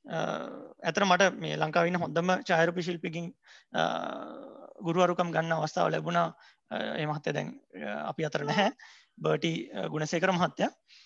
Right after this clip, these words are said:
අ, එක අවස්ථාවක මේ, අ, වර්ක්ෂොප් එකකදී කිව්ව දෙයක් තමා, අ,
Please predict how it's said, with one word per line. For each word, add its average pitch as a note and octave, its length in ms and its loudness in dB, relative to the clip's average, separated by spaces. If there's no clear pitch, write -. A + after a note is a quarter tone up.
අ, D3+ 80 0
එක F3 120 2
අවස්ථාවක G#3 540 8
මේ, D#3 320 -6
අ, - 240 -8
වර්ක්ෂොප් E3 360 0
එකකදී F3+ 220 0
කිව්ව E3+ 220 0
දෙයක් F3+ 200 4
තමා, G#3 280 6
අ, D#3 80 2